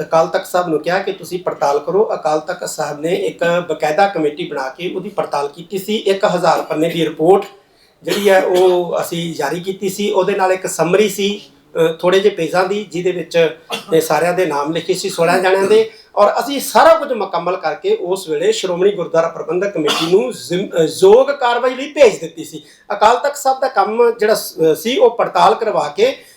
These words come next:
ਦੋਸ਼ੀ ਜਿਹੜੇ ਹੈ ਉਹ ਉਹਨਾਂ ਦੇ ਨਾਮ ਮੈਂਸ਼ਨ ਕਰਕੇ ਸ਼੍ਰੋਮਣੀ ਗੁਰਦੁਆਰਾ ਪ੍ਰਬੰਧਕ ਕਮੇਟੀ ਨੂੰ ਭੇਜਣਾ ਸੀ, ਭੇਜ ਦਿੱਤਾ। ਕਿ ਕਾਰਵਾਈ ਕੀ ਕਰਨੀ ਹੈ, ਕੀ ਨਹੀਂ ਕਰਨੀ,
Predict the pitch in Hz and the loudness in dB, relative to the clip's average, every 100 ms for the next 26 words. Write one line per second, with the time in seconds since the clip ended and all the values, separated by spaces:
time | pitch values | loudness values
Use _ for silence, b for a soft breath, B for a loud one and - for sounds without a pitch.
0 | B 151 185 190 269 262 240 220 196 208 | B 2 2 2 0 4 4 4 4 4
1 | 240 202 214 220 202 - 208 196 156 196 | 4 4 4 4 2 -2 0 0 2 2
2 | 214 196 185 160 147 - 233 - 185 180 | 2 2 -2 -2 -6 0 -2 0 -2 0
3 | 180 156 147 151 151 151 160 190 180 160 | 0 0 -2 -2 -4 -4 -4 -4 -8 -8
4 | 220 262 - 160 190 220 294 247 190 170 | -6 -4 0 0 0 -2 2 2 2 0
5 | 190 202 277 - 208 277 277 - _ _ | 0 0 2 6 6 6 2 -4 _ _
6 | _ - 262 262 233 240 247 254 247 202 | _ -4 0 4 4 4 4 4 4 2
7 | 277 226 208 240 | 4 4 4 2